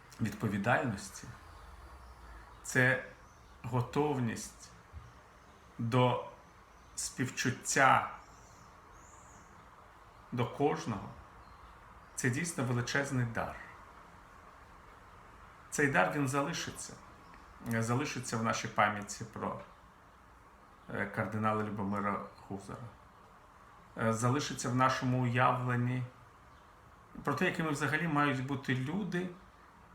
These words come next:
якщо вони хочуть, щоб світ навколо них змінювався на краще.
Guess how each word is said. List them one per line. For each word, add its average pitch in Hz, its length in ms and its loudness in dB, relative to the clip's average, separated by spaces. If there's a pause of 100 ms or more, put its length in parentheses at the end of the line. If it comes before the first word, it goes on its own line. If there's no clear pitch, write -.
(120)
якщо 135 380 0
вони 143 240 2
хочуть, 165 400 -4
щоб - 320 -4
світ 160 400 -4 (260)
навколо 123 460 0
них 143 180 -2
змінювався 123 760 0 (1000)
на 120 140 4
краще. - 540 -2